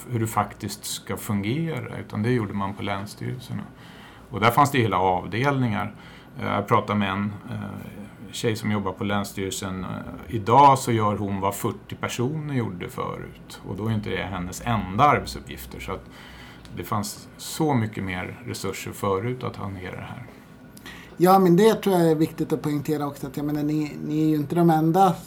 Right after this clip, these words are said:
Speaker 2: som kanske har svårt att föreställa sig och förbereda för ett eventuellt krig. Det är ju någonting som jag tror man måste jobba med på många ställen och många olika myndigheter.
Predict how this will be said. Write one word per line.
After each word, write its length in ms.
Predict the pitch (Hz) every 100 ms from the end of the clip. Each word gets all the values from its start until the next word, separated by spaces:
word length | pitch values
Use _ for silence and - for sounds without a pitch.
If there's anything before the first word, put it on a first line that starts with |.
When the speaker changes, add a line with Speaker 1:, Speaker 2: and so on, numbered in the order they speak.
| - -
Speaker 2:
som 340 | 170 156 143 127 - - -
kanske 300 | - 156 135
har 440 | 147 147 139 139 135
svårt 380 | - 151 147 139
att 60 |
föreställa 540 | 139 139 139 147 135 135
sig 320 | 139 135 135
och 260 | 143 139 127
förbereda 560 | - 143 135 139 135
för 240 | 127 139 135
ett 220 | 127 - -
eventuellt 380 | 139 135 131 -
krig. 320 | 233 208 135
Det 100 | 156
är 160 | 160
ju 120 | 151 151
någonting 420 | 147 131 139 135
som 120 | 143
jag 100 | 131
tror 120 | 143
man 160 | 139 139
måste 200 | 131 147
jobba 200 | 139 135
med 180 | 135 131
på 80 |
många 420 | 139 143 151 196 175 -
ställen 320 | 156 139 131
och 60 |
många 260 | 135 139 165
olika 280 | 175 151 139
myndigheter. 560 | 131 120 127 123 131